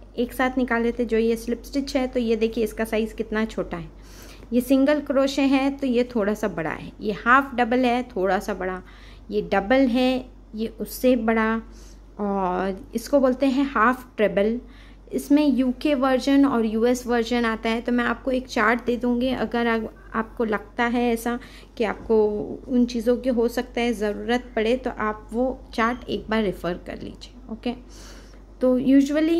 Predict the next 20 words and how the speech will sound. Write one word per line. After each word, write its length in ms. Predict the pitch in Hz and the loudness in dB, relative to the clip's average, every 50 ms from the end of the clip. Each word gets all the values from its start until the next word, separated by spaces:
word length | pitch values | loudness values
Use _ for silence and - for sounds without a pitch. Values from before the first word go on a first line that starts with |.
| 339 | 0
ये 160 | 311 320 320 | 0 -2 -2
treble 360 | 320 311 294 262 220 247 311 302 | 0 2 2 2 2 2 0 0
क्रोशे 500 | 302 294 254 285 285 285 277 - 302 277 | -2 -2 0 2 2 2 2 0 -2 -2
तक 220 | 277 277 285 277 - | 0 -2 -2 -2 -2
ही 200 | - 311 302 320 | -2 -2 0 2
आप 400 | 294 262 269 269 - - - - - | 2 2 2 0 -2 -8 -8 -4 -4
अपने 340 | 233 233 233 233 269 269 | -2 -2 -2 -2 -2 -2
projects 460 | 254 262 247 233 240 269 262 269 - 277 | 0 0 0 0 0 0 -2 -2 -2 0
में 80 | 262 | 0
यूज़ 320 | 262 240 240 254 269 262 - | 2 0 0 -2 -2 -4 -4
करते 300 | - 247 233 226 - 240 | -2 -2 -2 0 0 0
हैं। 80 | 254 | 2
ये, 220 | 254 247 254 240 - - - - - - - | 2 2 2 0 -2 -6 -16 -18 -14 -8 -4
ये 220 | 226 240 254 262 | 0 4 4 4
वाले 300 | 240 233 226 226 247 254 | 4 2 0 0 2 0
बहुत 400 | 240 208 214 226 240 254 247 - | 0 0 0 0 0 0 0 0
कम 200 | - 240 254 262 | 0 2 2 2
यूज़ 260 | 262 262 262 247 247 | 2 0 0 2 2
होते 220 | 262 240 262 233 226 | 2 2 2 0 0
हैं, 360 | 226 226 233 226 233 247 | 0 0 0 -2 -4 -6